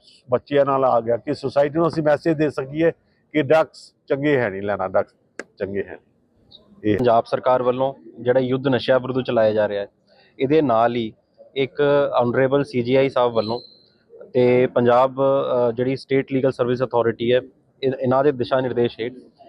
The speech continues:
Speaker 2: ਇੱਕ ਯੂ-, ਅ, ਯੂਥ ਅਗੇਂਸਟ ਡਰੱਗਸ, ਯਾਨੀ ਕਿ ਯੁੱਧ ਨਸ਼ਿਆਂ, ਅ, ਨੌਜਵਾਨ, ਅ, ਅ, ਅ, ਨਸ਼ਿਆਂ ਵਿਰੁੱਧ, ਇਹ ਵੀ ਇੱਕ ਕੰਪੇਨ ਚਲਾਈ ਜਾ ਰਹੀ ਹੈ। ਉਹਦੇ ਵਿੱਚ ਸਾਡੇ ਜਿਹੜੇ ਸੈਸ਼ਨਰ ਸਾਹਿਬ ਹੈਗੇ ਆ, ਆਪ ਇੱਥੇ, ਅ, ਸਾਰਾ ਇੱਥੇ, ਅ, ਇਸ ਪੂਰੀ, ਇਸ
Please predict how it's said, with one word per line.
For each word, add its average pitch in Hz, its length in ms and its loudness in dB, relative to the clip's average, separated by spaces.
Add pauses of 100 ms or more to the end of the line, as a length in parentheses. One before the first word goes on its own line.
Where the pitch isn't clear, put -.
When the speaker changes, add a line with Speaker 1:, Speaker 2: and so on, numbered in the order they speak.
(160)
Speaker 2:
ਇੱਕ 139 360 -2
ਯੂ-, 123 260 0
ਅ, 127 200 4
ਯੂਥ 151 360 2
ਅਗੇਂਸਟ 139 300 -2
ਡਰੱਗਸ, 120 280 -2
ਯਾਨੀ 131 200 0
ਕਿ 135 120 -8
ਯੁੱਧ 135 260 0
ਨਸ਼ਿਆਂ, 143 380 2
ਅ, 123 420 2
ਨੌਜਵਾਨ, 143 560 2
ਅ, - 20 -12
ਅ, 123 1500 -2
ਅ, 120 60 -2
ਨਸ਼ਿਆਂ 151 340 2
ਵਿਰੁੱਧ, 135 220 0 (540)
ਇਹ 151 140 0
ਵੀ 175 160 2
ਇੱਕ 165 180 -2
ਕੰਪੇਨ 135 420 0
ਚਲਾਈ 117 260 2
ਜਾ 123 140 2
ਰਹੀ 131 120 0
ਹੈ। 143 60 0
ਉਹਦੇ 131 220 -2
ਵਿੱਚ 131 240 -4
ਸਾਡੇ 123 400 -2
ਜਿਹੜੇ 120 180 -6
ਸੈਸ਼ਨਰ 123 340 -2
ਸਾਹਿਬ 120 320 0
ਹੈਗੇ 117 220 -6
ਆ, 120 140 -6
ਆਪ 117 300 2
ਇੱਥੇ, 123 360 -4
ਅ, 113 200 2
ਸਾਰਾ 113 300 2
ਇੱਥੇ, 117 380 -6
ਅ, 113 240 0
ਇਸ - 140 -16
ਪੂਰੀ, 123 260 -2
ਇਸ 123 140 -6